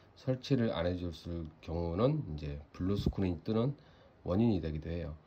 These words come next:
아무튼 현장에서 조치를 해드렸어요. 이번 경우는 이제 메인보드 고장이었기 때문에, 어, 마무리를 하고 그냥 나올 수가 있었는데, 어, 꼭 사용하고 싶다고 하셔서, 어, 저희가 이제 중고로 제공을 해드렸는데요.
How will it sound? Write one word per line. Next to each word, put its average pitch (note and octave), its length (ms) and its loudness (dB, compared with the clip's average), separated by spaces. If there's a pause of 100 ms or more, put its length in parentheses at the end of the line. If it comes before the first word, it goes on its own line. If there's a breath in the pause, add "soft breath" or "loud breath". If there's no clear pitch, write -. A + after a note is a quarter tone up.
(360 loud breath)
아무튼 G#2 520 2
현장에서 D3+ 380 4
조치를 F#2+ 360 -2
해드렸어요. E2 640 -2 (540 loud breath)
이번 C3 240 4
경우는 G#2 760 4
이제 D2 500 -6
메인보드 A2+ 400 4
고장이었기 E2+ 440 2
때문에, E2 500 -2 (200)
어, - 300 -12
마무리를 F#2+ 480 0
하고 G2+ 300 -4
그냥 F#2 180 -2
나올 E2+ 240 0
수가 - 220 0
있었는데, D#2 560 -6 (480 loud breath)
어, C2+ 600 -10
꼭 D3 200 -4
사용하고 B2+ 760 2
싶다고 F#2+ 400 -4
하셔서, E2 520 -2 (500 loud breath)
어, A#1+ 360 -10
저희가 F2 680 -2
이제 D2 240 -8
중고로 F2+ 360 -2
제공을 F#2 420 -2
해드렸는데요. D#2+ 640 -2